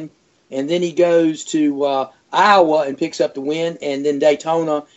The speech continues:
and then, and then Indianapolis. So, uh,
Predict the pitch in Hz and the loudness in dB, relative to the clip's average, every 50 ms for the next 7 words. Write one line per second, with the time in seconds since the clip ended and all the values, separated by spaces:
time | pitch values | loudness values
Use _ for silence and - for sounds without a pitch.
0 | _ _ _ 139 139 135 131 131 147 147 147 143 143 139 135 - - 135 135 135 | _ _ _ -6 -6 -6 0 2 2 2 2 0 -2 -6 -10 -12 -10 -8 -6 -4
1 | 139 139 135 131 135 143 135 135 131 131 131 131 131 127 - _ - 120 117 - | -4 -4 -4 -4 -6 -6 -4 -4 -4 -4 -6 -6 -8 -10 -12 _ -16 -18 -16 -16
2 | - - 143 131 127 127 123 120 - _ _ _ _ _ _ 127 123 123 120 120 | -10 -6 -4 -4 -2 -4 -6 -8 -12 _ _ _ _ _ _ -6 -4 -4 -4 -4
3 | 117 | -6